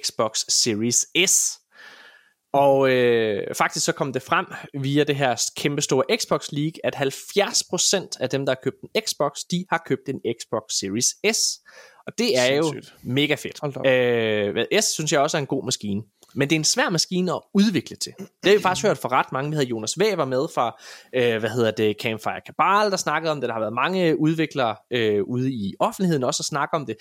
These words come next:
Speaker 1: Vi kunne se det med Baldur's Gate tre, som også havde problemer med split screen. Det havde Forza Motorsport også, på grund af specifikt Xbox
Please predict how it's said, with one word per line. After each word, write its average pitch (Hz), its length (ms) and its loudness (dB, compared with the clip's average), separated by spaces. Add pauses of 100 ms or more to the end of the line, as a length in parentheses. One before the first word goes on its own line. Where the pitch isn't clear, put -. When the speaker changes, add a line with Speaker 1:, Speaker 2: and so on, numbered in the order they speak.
(140)
Speaker 1:
Vi 127 60 -2
kunne 127 120 0
se 170 120 4
det 151 40 -2
med 120 100 0 (160)
Baldur's 127 280 -4
Gate 95 200 -6
tre, 269 180 0 (300)
som 151 160 -2
også 165 200 0
havde 175 100 -4
problemer 175 360 0
med 139 340 2
split 196 300 -4
screen. 170 280 -2
Det 143 80 -4
havde 113 160 -6
Forza 127 260 0
Motorsport 156 520 -2
også, 208 280 0 (360)
på 160 80 0 (100)
grund 190 260 0
af 127 260 -2
specifikt 135 600 -2 (800)
Xbox - 400 -2